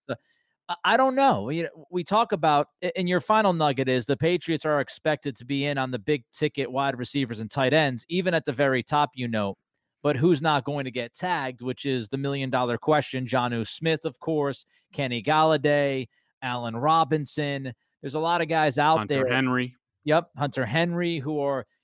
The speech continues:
Speaker 1: you know, top of the market guys. Obviously, if they get tagged,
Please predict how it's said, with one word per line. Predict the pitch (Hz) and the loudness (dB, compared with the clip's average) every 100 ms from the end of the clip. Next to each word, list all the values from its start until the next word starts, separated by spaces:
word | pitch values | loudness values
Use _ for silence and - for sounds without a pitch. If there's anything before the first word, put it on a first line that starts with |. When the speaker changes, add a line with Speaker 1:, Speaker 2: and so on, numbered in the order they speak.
| - | -8
Speaker 1:
you | 160 | -2
know, | 139 | -2
top | 127 - 160 165 | -4 -2 0 0
of | 165 | 0
the | 147 | -2
market | 151 147 139 139 107 | 2 2 2 -6 0
guys. | 165 175 139 143 143 | 4 4 4 0 -2
Obviously, | 143 151 151 147 - 151 | -2 0 0 -4 -4 -4
if | 139 | -4
they | 147 139 | -2 -2
get | 131 123 | -2 -4
tagged, | - 208 160 135 160 | -2 0 2 0 -4